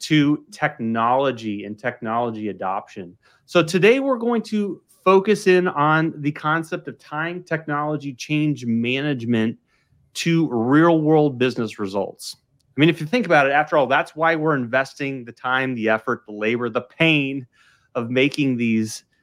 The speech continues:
change management elements and user adoption elements. So to really riff on this topic, we thought, "Let's bring in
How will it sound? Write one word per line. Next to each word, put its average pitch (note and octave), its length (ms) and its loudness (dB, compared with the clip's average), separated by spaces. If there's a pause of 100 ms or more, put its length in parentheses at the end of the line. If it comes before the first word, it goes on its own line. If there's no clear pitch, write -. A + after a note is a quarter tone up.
(260)
change C3+ 400 2
management A#2+ 680 4
elements A2+ 600 2
and G#2+ 440 0
user A2+ 340 0
adoption G2 460 0
elements. F#2 600 -10 (300)
So F3+ 420 2 (300)
to F#3 180 -6
really G3 320 0
riff E3 320 2
on E3 160 2
this D3+ 120 -2
topic, C#3+ 520 -4
we D#3+ 100 -2
thought, D#3 360 -2
"Let's G3 260 -4
bring F#3 460 -4
in D#3+ 500 -4